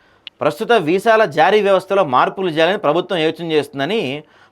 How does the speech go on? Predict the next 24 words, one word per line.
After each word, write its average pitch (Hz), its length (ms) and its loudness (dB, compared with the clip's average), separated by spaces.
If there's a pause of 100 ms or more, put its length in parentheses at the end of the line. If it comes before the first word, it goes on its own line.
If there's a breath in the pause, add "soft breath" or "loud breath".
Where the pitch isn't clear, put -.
ఫాక్స్ 170 300 2
న్యూస్కి 208 260 -6
ఇచ్చిన 180 180 -8
ఇంటర్వ్యూలో 180 500 2
అమెరికా 175 380 2
వాణిజ్య 151 360 0
శాఖ 175 180 0
మంత్రి 151 360 -2
హోవార్డ్ 147 380 2
లూట్నిక్ 147 360 -6
వెల్లడించారు. 117 520 -4 (580 soft breath)
ప్రత్యేకించి 196 560 0
హెచ్ 160 220 -2
వన్ 208 340 -2 (180)
బి 156 300 -2
వీసా 190 340 2
ప్రోగ్రామ్, 165 600 0 (460 soft breath)
గ్రీన్ 185 280 0
కార్డుల 208 280 2
జారీ 180 360 0
వ్యవస్థలో 180 380 0
తీవ్ర 165 240 0
లోపాలు 151 380 2
ఉన్నాయని, 127 540 -4